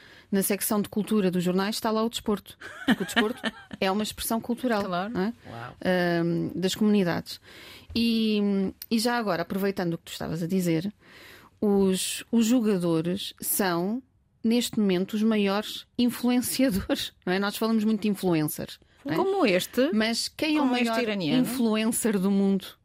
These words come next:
Speaker 3: Pois.
Speaker 1: para milhões de jovens é o Cristiano
Speaker 3: Sim.
Speaker 1: Ronaldo, não é? O Cristiano Ronaldo diz uma coisa e milhões de jovens
Speaker 3: Yeah.
Speaker 1: seguem o que ele diz. Portanto, qualquer mensagem que o Cristiano Ronaldo possa
Speaker 3: Yeah.
Speaker 1: dizer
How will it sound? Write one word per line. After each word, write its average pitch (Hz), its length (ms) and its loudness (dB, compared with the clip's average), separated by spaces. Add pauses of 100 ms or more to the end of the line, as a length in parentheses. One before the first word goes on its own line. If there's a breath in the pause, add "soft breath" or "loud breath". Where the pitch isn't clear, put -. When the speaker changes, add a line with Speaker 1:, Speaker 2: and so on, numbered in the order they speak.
(180)
Speaker 3:
Pois. 415 280 0
Speaker 1:
para 196 420 0
milhões 208 400 2
de - 80 -8
jovens 170 360 0
é 190 80 0
o 190 40 -6
Cristiano 427 300 4
Speaker 3:
Sim. 494 80 -2
Speaker 1:
Ronaldo, 254 420 -4
não - 60 -6
é? 202 100 -4 (440 loud breath)
O - 40 -10
Cristiano 220 280 0
Ronaldo 214 300 0
diz 180 120 0
uma 196 100 2
coisa 214 400 0 (100)
e 240 280 0 (240 soft breath)
milhões 226 320 4
de 202 80 -2
jovens 226 580 -2
Speaker 3:
Yeah. 180 160 -12
Speaker 1:
seguem 254 380 2
o 254 40 2
que 254 140 -2
ele 262 80 2
diz. 247 320 -2 (380 soft breath)
Portanto, 185 260 0
qualquer 240 320 0
mensagem 190 580 0
que 196 80 -6
o 190 40 -4
Cristiano 196 280 -2
Ronaldo 190 320 0
possa 180 220 -2
Speaker 3:
Yeah. 175 160 0
Speaker 1:
dizer 170 280 0